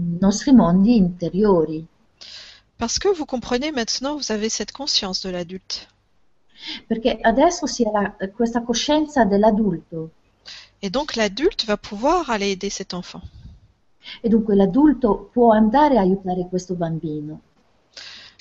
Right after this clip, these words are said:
Speaker 2: Concrètement, vous vous détendez, vous fermez les yeux, vous allez à l'intérieur de votre cœur, toujours dans ce temple sacré.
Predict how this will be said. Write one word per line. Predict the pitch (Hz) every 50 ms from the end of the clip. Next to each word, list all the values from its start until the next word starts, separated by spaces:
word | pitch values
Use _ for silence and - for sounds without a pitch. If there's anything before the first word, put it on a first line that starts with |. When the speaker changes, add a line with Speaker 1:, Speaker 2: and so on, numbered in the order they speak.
| - -
Speaker 2:
Concrètement, | - - 208 196 - 220 214 - - 214 240 277 359 403
vous | 330 262 233 214
vous | 208
détendez, | 190 196 208 202 - - 202 190 175 180 180 202 254 320 339
vous | 302 233
fermez | - - 208 190 185 180 185 180
les | 170 180 175 - - -
yeux, | 185 214 277 359 403 403 - -
vous | 202 - 196
allez | 190 185 185
à | 180 180
l'intérieur | 180 180 - - 185 185 196 208
de | 196 180
votre | 180 180 - - - 180
cœur, | - - 180 175 208 294 339 - - - -
toujours | - - 254 254 - 262 254
dans | 220 214 208
ce | - - 190
temple | - 190 185 - - 190
sacré. | 185 - 185 175 - - - 247 320